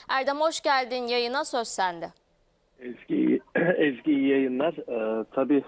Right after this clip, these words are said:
Speaker 2: talihsiz bir sakatlık yaşadı Osterwolde. Ee, dün akşam, e, Olympiakos karşısında, e, oyuncu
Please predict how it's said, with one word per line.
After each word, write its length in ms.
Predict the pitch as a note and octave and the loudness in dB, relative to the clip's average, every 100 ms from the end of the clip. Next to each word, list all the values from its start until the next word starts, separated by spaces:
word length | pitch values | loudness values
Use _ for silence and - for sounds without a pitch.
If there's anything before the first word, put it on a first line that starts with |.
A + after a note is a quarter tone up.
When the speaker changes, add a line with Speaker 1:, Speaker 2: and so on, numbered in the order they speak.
| - B2+ - - | -6 -20 -20 -4
Speaker 2:
talihsiz 560 | A#2+ A#2 A#2+ - D3 | 0 0 -2 -6 -6
bir 100 | C#3 C3+ | -4 -2
sakatlık 480 | C3+ C#3 B2+ D3 C#3+ | 0 0 -2 -4 -2
yaşadı 400 | B2+ - A2 A2+ | -2 -2 -4 -2
Osterwolde. 840 | G2+ - B2 G#2+ A2 G2+ B2+ D3 - _ _ _ - | -4 -2 0 2 2 2 2 0 -2 _ _ _ -8
Ee, 40 | A2 G#2+ G#2 G#2 G2 | 0 2 4 4 2
dün 120 | A#2+ | 2
akşam, 440 | A#2+ A2+ - A#2+ A#2+ - - - - | 2 2 0 0 0 -10 -20 -20 -4
e, 20 | A2+ | 0
Olympiakos 840 | A2 A2+ A2+ A2 B2+ A#2+ B2+ A2 | 2 4 2 2 2 2 2 -2
karşısında, 800 | - A#2 G#2 - G#2+ A2 A#2+ B2+ - _ _ A2+ | 2 2 0 -4 -2 2 2 0 -4 _ _ -2
e, 20 | |
oyuncu 720 | - A#2 A2 G#2+ A2 A2 A2+ | 2 4 4 2 4 4 2